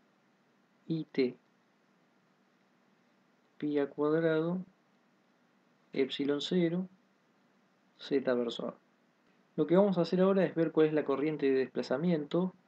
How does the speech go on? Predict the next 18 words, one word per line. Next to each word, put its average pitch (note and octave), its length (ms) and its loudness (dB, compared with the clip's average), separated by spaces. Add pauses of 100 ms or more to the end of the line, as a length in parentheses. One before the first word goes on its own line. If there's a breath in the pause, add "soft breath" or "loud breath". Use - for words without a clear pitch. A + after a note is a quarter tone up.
(440 soft breath)
que F3+ 280 0 (420)
es C#3+ 140 -10
parte D3+ 600 0 (100)
de C#3 100 -4
la C3 140 0
ley C#3 140 4
de C3+ 100 2
Ampère C#3 240 -2
con C#3 100 0
la B2 80 2
corrección A#2+ 440 -4
de B2 80 -4
Maxwell, B2+ 580 -4 (480)
que C#3 140 -2
nos C3 120 -2
va C3 40 0
a B2+ 40 -4
servir C#3 340 -2